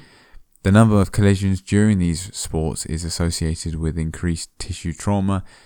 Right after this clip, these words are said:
suggesting that both blunt trauma and mechanical damage play a role. Now, contact small-sided games result in larger creatine, tin-, creatine kinase increases compared to non-contact games.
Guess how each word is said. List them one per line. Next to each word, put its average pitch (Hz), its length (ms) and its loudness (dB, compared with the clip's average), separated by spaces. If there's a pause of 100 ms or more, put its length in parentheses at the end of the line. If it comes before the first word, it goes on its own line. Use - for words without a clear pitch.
(140)
suggesting 95 580 -2
that - 300 -6
both 104 540 4
blunt 98 360 2
trauma 92 500 0
and 98 300 0
mechanical 92 640 0 (120)
damage 92 640 4
play 80 460 -2
a 78 40 -2
role. 78 580 0 (480)
Now, 82 220 -4
contact 110 580 0
small-sided 82 720 -4
games 87 360 -2
result 80 380 -6
in 80 120 -4
larger 82 560 -2 (300)
creatine, 82 580 -4
tin-, 85 300 -4 (300)
creatine 87 400 -2
kinase 82 400 -4 (120)
increases 87 720 -6
compared 82 440 -4
to 85 160 -8 (400)
non-contact 87 920 -2
games. - 420 -10